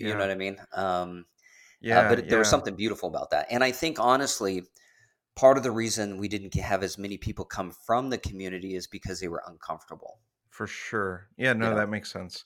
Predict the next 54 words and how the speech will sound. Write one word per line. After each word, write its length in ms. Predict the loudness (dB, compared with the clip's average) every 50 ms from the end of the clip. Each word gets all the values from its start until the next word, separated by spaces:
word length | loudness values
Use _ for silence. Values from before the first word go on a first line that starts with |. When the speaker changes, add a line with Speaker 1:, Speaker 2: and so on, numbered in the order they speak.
| _ _
Speaker 1:
Yeah, 240 | -10 -8 -8 -8 -8 -6
they 120 | -6 -4
were 80 | 0 2
Speaker 2:
Um, 140 | 4 4 4
Speaker 1:
uncomfortable. 420 | 4 2 0 -2 -8 -14 -16 -18 _ _ _ _ _ _ _ _ -8 0
Speaker 2:
well, 180 | 4 6 6
I 120 | 6 6 4
didn't 180 | 4 2 0
mean 140 | 0 -2 -2
to 60 | 0
make 160 | 0 -2 -2 -4
you 100 | -4 0
go 140 | 0 0
too 200 | 0 0 -6 -6
far 180 | 2 4 6 6
off 140 | 4 4 0
of 100 | -4 -2
on 140 | -2 -2 -4
a 80 | -6
tangent 480 | -6 -4 -4 -4 -4 -4 -6 -6 -2 0
there, 160 | 2 2 4
but 160 | 4 4 4
I, 20 | 4
Speaker 1:
Yeah. 240 | 2 2 -2 -4 -4
Speaker 2:
I 20 | -4
was 140 | -4 -4
kinda 180 | -6 -6 -6 -6
curious 320 | -2 0 -2 -2 -2 -2
about 180 | -2 -2 -2 0 0
that 120 | -2 -2
as 140 | -2 -2 -2
you 60 | -4
were 60 | -4
talking 320 | -2 0 0 0 0 -2 -6
about 360 | -2 0 0 0 0 -2 -6 _ _ _ _ _ 0
launching 360 | 4 4 4 4 4 -2 -2 -2
a 60 | -4
church 480 | -4 -4 -4 -4 -4 -4 -4 -10 -12 -8
inside 420 | -6 -6 -4 -2 0 2 2 2 2
of 60 | 0
a 40 | 0
rescue 380 | 0 0 0 0 -2 -10 -8
mission, 360 | -8 -8 -8 -8 -8 -8 -8
'cause 200 | -8 -8 -8 -4
that, 180 | -2 -2 -2 -2 _ _ _ -20 _ -20 -20 -20 -20 -10 -2
that's 340 | 2 2 2 2 2 2 2
a 300 | 4 4 4 4 0 -2 _ _ _ _ -4
innovative, 640 | -2 -2 0 2 2 2 2 2 2 0 0 -2 -6 -10 -10
interesting 800 | -10 -8 -6 -8 -8 -8 -4 -4 -4 -2 -2 -4 -6 -8 -12 _ _
thing 340 | -8 -2 -2 -2 -2 -2 -4
in 140 | -4 -2
and 140 | -2 0 0
of 100 | 0 -2
itself, 640 | -4 -8 -8 -4 0 0 2 0 0 -4 -8 -20